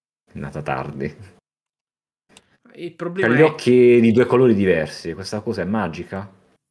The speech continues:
Speaker 2: Mm, non penso, però.
Speaker 1: Mm,
Speaker 2: So.
Speaker 1: peccato.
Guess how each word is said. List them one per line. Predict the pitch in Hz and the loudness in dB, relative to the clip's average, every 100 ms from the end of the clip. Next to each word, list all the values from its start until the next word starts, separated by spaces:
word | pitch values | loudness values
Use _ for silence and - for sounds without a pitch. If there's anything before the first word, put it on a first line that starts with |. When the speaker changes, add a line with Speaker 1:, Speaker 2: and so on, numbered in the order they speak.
| 185 | -20
Speaker 2:
Mm, | 160 123 123 120 | -18 -16 -14 -12
non | 139 131 | -14 -14
penso, | 123 107 110 117 _ - | -14 -14 -14 -20 _ -20
però. | 113 113 113 _ _ _ _ _ 151 | -20 -20 -20 _ _ _ _ _ -14
Speaker 1:
Mm, | 73 147 _ | -14 -14 _
Speaker 2:
So. | _ _ _ _ | _ _ _ _
Speaker 1:
peccato. | - - - 64 - | -20 -20 -16 -14 -16